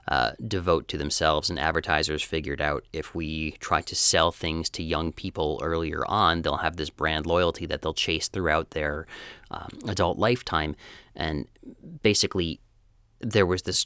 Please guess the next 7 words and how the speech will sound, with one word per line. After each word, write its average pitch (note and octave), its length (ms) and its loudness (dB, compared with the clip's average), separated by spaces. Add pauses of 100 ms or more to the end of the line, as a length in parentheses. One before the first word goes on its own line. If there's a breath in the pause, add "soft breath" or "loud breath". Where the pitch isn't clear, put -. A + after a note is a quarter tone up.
(140)
kind F#2+ 200 0
of D#2+ 200 -2 (360)
period G2 520 4
of F2 580 0 (1160)
adolescence, G#2 720 2
you G2+ 80 0
know, G2+ 240 0